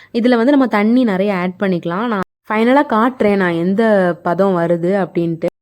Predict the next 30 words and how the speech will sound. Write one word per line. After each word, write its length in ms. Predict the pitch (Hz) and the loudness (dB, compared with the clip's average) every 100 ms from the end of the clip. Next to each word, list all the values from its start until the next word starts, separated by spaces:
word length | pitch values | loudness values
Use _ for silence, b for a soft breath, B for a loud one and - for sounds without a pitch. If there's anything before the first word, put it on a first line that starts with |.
| _ _ 240 | _ _ 0
இதுல 100 | 247 | 2
அரை 300 | 226 196 240 | 2 0 -2
கிலோ 260 | 277 294 | 2 2
மாவு 360 | 277 196 202 240 233 | 2 0 0 -2 -2
போட்டிருக்கேன். 420 | 208 208 196 208 | -2 -2 -4 -4
ஏன்னா 100 | 247 | -2
நீங்க 240 | 220 208 | -2 -2
இதுல 260 | 190 190 190 | 0 2 2
ஒரு 320 | 180 180 180 | 2 2 -2
டூ 160 | 202 233 | -2 -2
ஃபிஃப்டி 240 | 240 - | -2 -2
எம்எல் 420 | 233 196 196 226 | -2 -2 -2 -4
தண்ணி 300 | 226 170 185 | -4 -2 -2
ஊத்த 240 | 202 185 185 | 0 -2 -2
வேண்டியது 360 | 170 165 165 | -4 -4 -4
வரும். 340 | 160 160 185 320 B B B B | -4 -4 -4 -6 B B B B
நான் 240 | 233 247 262 | -4 0 2
இதுல 220 | 247 233 | 2 0
வந்து 200 | 226 254 | 0 0
அந்த 260 | 202 202 | 0 0
மாதிரி 280 | 233 247 233 | 0 0 0
மெஷர்மெண்ட் 560 | 214 185 190 294 277 240 | 0 0 2 2 4 2
வச்சு 340 | 226 202 - | 2 0 -2
நான் 120 | 214 | -2
உங்களுக்கு 300 | 185 180 180 | -2 -2 -2
தண்ணி 240 | 180 165 180 | -4 -4 -4
ஊத்தல. 220 | 170 190 | -4 -2
இருந்தாலும் 460 | 233 190 202 196 233 | 0 0 0 -2 -4
நான் 300 | 185 170 165 | -4 -4 -4
வச்சிருக்க 280 | 220 220 | -6 -8